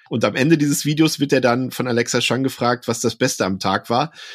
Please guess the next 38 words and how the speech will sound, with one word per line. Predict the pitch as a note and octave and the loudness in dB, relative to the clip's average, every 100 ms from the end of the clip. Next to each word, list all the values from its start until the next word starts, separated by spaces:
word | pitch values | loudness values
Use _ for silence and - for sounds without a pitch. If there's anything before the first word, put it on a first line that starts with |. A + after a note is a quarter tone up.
| - | -14
Und | - | -4
seine | A2+ A2 | 0 2
Antwort | A#2 B2 A#2+ | 2 0 0
war | |
einfach | A2 A2+ - | -2 -2 0
Kids | - A#2+ - - - _ _ _ - | 2 2 0 -8 -10 _ _ _ -4
and | B2 A2 | -2 4
Women, | A#2+ G#2 E2 E2 _ | 4 4 0 -6 _
so | - G2+ F2 | -2 -2 -2
zehn | - G#2+ | 0 0
Sekunden | G2+ G2+ G2+ | 0 0 0
zeitverzögert, | F2+ F#2+ F2 F#2 - E2+ E2+ E2 | 0 -4 -4 -6 -2 0 -2 -2
so. | F#2 E2+ | -4 -4
Und | F#2 G#2+ | -4 -4
das, | - - - - | -6 -10 -16 -8
also | - A#2 | -2 0
das | D#3+ D#3+ | 0 2
war | D#3 D#3 C3 | 2 2 0
so, | D3+ | 0
das, | C#3+ C#3 - - C3 - | 0 -2 -8 -20 -20 -10
also | D3+ C3+ | -6 -4
das, | C3 F3 | -4 -2
da | D3+ E3+ | 0 2
muss | F#3 | 2
ich | F3+ | 2
sagen, | E3 E3+ E3 | 0 0 0
das | D#3+ C#3+ | 0 0
war | D3+ | 2
dann | D3 C3 | 2 0
wirklich, | A#2+ A2 - - | -2 -4 -8 -6
also | - C3 | 0 2
über | |
das | C#3+ - | 2 2
Musikvideo | C3+ E3 E3+ E3 | 0 0 0 0
kann | D3+ C#3+ | 0 0
man | C3+ | 0
noch | |
streiten, | A#2+ - C3 E3+ A#3 - | 0 0 0 0 -6 -8